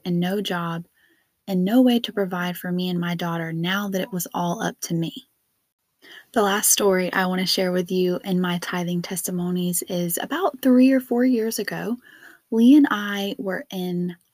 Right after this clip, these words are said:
a lot of debt in our life. We had a lot of new business expenses with his trucking company. Him and I were also in another company that had a lot of monthly expenses, and it was sales. So we were spending a lot of money, but we were not guaranteed income. It was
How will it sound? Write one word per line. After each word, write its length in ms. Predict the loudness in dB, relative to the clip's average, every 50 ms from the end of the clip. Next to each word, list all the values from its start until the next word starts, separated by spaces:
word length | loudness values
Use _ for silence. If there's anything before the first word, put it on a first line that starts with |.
| _ _ _ -6
a 60 | -4 -4
lot 520 | -4 -4 -6 -6 -6 -6 -8 -8 -12 -10 -8
of 120 | -8 -8 -8 -10 _ -8
debt 500 | -8 -6 -6 -8 -10 _ _ -6 -6 -4 -2
in 120 | -4 -2
our 160 | -2 -2 -4 -6
life. 380 | -6 -6 -6 -6 -6 -6 -4
We 220 | -2 0 0 0 0
had 400 | -4 -6 -8 -6 -6 -8 -8 -10 -10 _
a 60 | -6
lot 220 | -6 -6 -6 -8 -8
of 80 | -6
new 180 | -6 -6 -6 -4 2
business 340 | 4 4 6 6 6 6 6
expenses 640 | 2 -2 -4 -4 -4 -4 -4 -4 -6 -6 -4 -4
with 100 | -4 -4
his 160 | -4 -6 -6
trucking 380 | -4 -4 -4 -2 2 2 2 2
company. 580 | 0 -2 -6 -6 -4 -4 -4 -4 -4 -6 -6 -10 -14 -20 -20 -20 -20 _ _
Him 160 | 0 2 2
and 80 | 2 2
I 100 | 0 0
were 140 | -2 -2 -2
also 360 | -2 -2 -2 -2 -2 -2 -2
in 140 | 0 0 0
another 400 | 2 2 2 4 4 4 2 2
company 420 | 0 -2 -2 0 0 0 -2 -2 -4
that 120 | -4 -8
had 220 | -4 -4 -4 -4 -2 -4
a 60 | -2
lot 360 | -2 -2 -2 -2 -2 0 0
of 140 | -2 2 2
monthly 340 | 4 4 4 2 0 -2 -2
expenses, 540 | -2 -4 -4 -4 -4 -4 -4 -4 -6 -4 -4
and 100 | -4 -2
it 60 | -2
was 180 | -2 -2 0 0
sales. 500 | 2 2 2 2 2 0 -2 -4 -6 -8 _ _ _ _ _ _ _ _ _
So 260 | -6 0 2 2 2
we 120 | 2 2 0
were 120 | 0 0 -2
spending 380 | 0 2 4 6 8 8 8
a 40 | 8
lot 180 | 6 2 0 0
of 120 | 0 0
money, 260 | 0 2 2 2 0
but 260 | -2 -4 -8 -8 -6
we 120 | -6 -6 -4
were 160 | -4 -4 -4
not 220 | -4 -6 -6 -8
guaranteed 580 | -4 0 4 8 8 8 8 8 6 2 2 2
income. 440 | 2 2 2 0 0 -2 -4 -4 -4
It 100 | -4 -6
was 140 | -6 -8